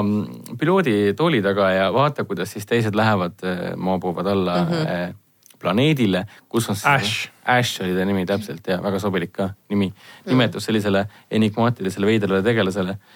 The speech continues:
Speaker 1: kes tegi tegelikult palju kurja. Aga see oli nii veider tunne, kuidas sul meelega mängitakse sinu kõrvadega. Et tema istus seal oma kokpitis, vaikus.
Speaker 2: Jah.
Speaker 1: Ja teised on väljas, siis kõrvulugustav müra. Et,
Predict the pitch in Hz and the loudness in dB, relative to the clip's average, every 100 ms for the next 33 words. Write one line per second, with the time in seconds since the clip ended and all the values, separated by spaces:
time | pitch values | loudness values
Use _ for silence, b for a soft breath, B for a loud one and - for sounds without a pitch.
0 | B - - - 107 95 92 95 - 110 | B -20 -16 -12 -6 -4 -4 -6 0 2
1 | 104 98 113 101 90 B B B 117 113 | 2 2 2 4 0 B B B 0 2
2 | 110 107 107 107 107 b b - 147 135 | 4 4 4 2 -2 b b -2 2 4
3 | 147 139 151 175 131 123 - 131 151 175 | 4 4 4 4 4 4 0 -2 2 4
4 | 135 113 160 175 104 98 101 - 110 107 | 4 2 2 4 2 0 -2 0 0 4
5 | 147 120 107 123 120 - - 117 110 131 | 4 2 2 2 0 -4 -8 -2 0 2
6 | 127 90 85 85 90 B B 101 101 151 | 0 -2 -6 -6 -8 B B -10 -4 0
7 | 147 123 117 104 107 101 101 107 - 156 | 2 2 0 -4 -2 0 0 -4 -2 -4
8 | 185 170 - _ _ _ _ 113 101 104 | -2 -6 -8 _ _ _ _ -2 -2 -2
9 | 98 - _ _ - 180 175 175 - 113 | -8 -12 _ _ -2 0 0 -2 -6 2
10 | 135 120 107 135 143 104 104 92 - - | 2 4 4 4 4 2 -2 -10 -14 0
11 | 143 107 107 98 98 107 107 104 87 b | 2 4 2 0 -2 0 4 2 0 b
12 | b b b - 101 | b b b -4 -4